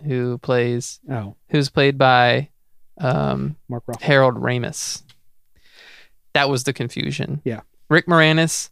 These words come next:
Speaker 1: Harold Ramis. You can see the
Speaker 2: Yeah,
Speaker 1: confusion.
Speaker 2: okay.
Speaker 1: Um,
Speaker 2: Both
Speaker 1: I
Speaker 2: are
Speaker 1: don't
Speaker 2: dead.
Speaker 1: recall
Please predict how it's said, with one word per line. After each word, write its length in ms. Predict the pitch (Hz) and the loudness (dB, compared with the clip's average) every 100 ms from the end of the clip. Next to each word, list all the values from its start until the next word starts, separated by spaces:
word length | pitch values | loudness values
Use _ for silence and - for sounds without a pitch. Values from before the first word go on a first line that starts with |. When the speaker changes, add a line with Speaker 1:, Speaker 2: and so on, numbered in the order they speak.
| _ | _
Speaker 1:
Harold 340 | - 143 147 139 | 0 4 4 4
Ramis. 600 | 135 139 143 - - - _ _ - - _ - - - | 2 2 0 -2 -8 -12 _ _ -20 -20 _ -20 -12 -6
You 120 | 143 | -2
can 120 | 139 | -2
see 140 | - | -2
the 80 | 127 | -2
Speaker 2:
Yeah, 40 | 123 | -2
Speaker 1:
confusion. 500 | 123 220 165 202 120 | -4 -4 -2 -2 -4
Speaker 2:
okay. 140 | 117 - - - - | -8 -12 -20 -20 -2
Speaker 1:
Um, 380 | 151 156 156 165 | 2 4 4 2
Speaker 2:
Both 140 | 131 | 0
Speaker 1:
I 40 | 151 | 2
Speaker 2:
are 20 | |
Speaker 1:
don't 140 | 240 | 2
Speaker 2:
dead. 160 | - 254 | 4 2
Speaker 1:
recall 1160 | 127 - 160 175 202 208 180 156 151 143 147 | 0 -6 -2 2 2 4 4 4 2 2 -2